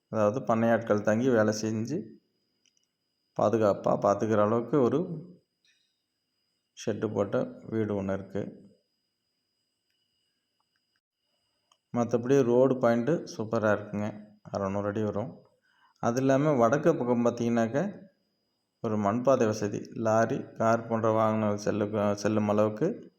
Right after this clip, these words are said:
பொது பாதை வசதியும் ஒண்ணு இருக்கு. அப்படி பார்த்தீங்கன்னா, உங்களுக்கு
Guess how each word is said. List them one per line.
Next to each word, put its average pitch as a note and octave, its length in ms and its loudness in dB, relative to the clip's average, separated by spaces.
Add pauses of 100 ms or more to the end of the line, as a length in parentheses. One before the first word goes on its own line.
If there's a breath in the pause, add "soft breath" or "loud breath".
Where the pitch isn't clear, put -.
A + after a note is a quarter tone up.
(720)
பொது C#3+ 220 4
பாதை B2 260 6
வசதியும் A2 420 2
ஒண்ணு F#2+ 160 0
இருக்கு. F#2+ 260 -6 (1000)
அப்படி A2+ 220 -2
பார்த்தீங்கன்னா, A#2+ 460 4
உங்களுக்கு A#2 380 2